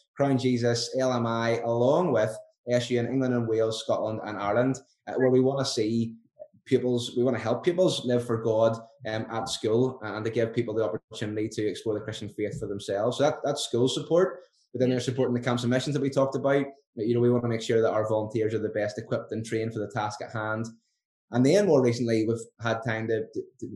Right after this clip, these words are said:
to be able to carve more time out to help the local church, whether that be through, uh, theological college training. Uh, we have an intern program. We've had our first batch of intake, but another one will be happening at the end of August. So keep your eyes peeled if you're gonna be eighteen to twenty-five.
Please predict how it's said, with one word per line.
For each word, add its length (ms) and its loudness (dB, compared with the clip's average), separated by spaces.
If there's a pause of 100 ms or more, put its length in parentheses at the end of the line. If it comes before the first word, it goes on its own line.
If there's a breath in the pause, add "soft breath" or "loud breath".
(160)
to 80 -6
be 80 4
able 120 4
to 100 0
carve 240 2
more 120 0
time 200 -4
out 80 -6
to 60 -4
help 140 -2
the 60 0
local 260 0
church, 320 2
whether 200 2
that 180 0
be 320 0 (320 loud breath)
through, 320 0 (420)
uh, 200 0 (340)
theological 420 4
college 340 0
training. 520 0 (160 loud breath)
Uh, 60 -4
we 80 2
have 80 2
an 80 2
intern 340 2
program. 540 6 (160)
We've 100 0
had 160 2
our 120 4
first 280 -2
batch 240 0
of 80 -2
intake, 420 0
but 140 0
another 220 2
one 100 4
will 140 4
be 80 0
happening 360 -2
at 120 -4
the 120 0
end 120 -2
of 100 -2
August. 320 0
So 60 -2
keep 180 -4
your 100 0
eyes 140 0
peeled 220 -4
if 180 -4
you're 340 -2
gonna 140 2
be 160 4
eighteen 180 0
to 60 2
twenty-five. 680 0